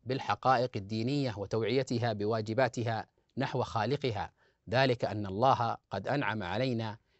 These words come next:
بنعم نعدها فلا نحصيها، ومنها السمع والبصر والفؤاد، وقد جعل الله السمع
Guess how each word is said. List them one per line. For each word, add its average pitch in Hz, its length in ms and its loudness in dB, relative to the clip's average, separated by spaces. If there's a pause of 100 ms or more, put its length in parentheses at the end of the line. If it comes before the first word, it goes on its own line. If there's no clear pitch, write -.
(120)
بنعم 117 600 0 (300)
نعدها 117 580 0
فلا 135 260 0
نحصيها، 117 560 -4 (220)
ومنها 113 300 0
السمع 113 600 -2
والبصر 113 520 0
والفؤاد، 113 600 0 (140)
وقد 98 220 -6
جعل 120 200 2
الله 110 320 2
السمع 113 560 0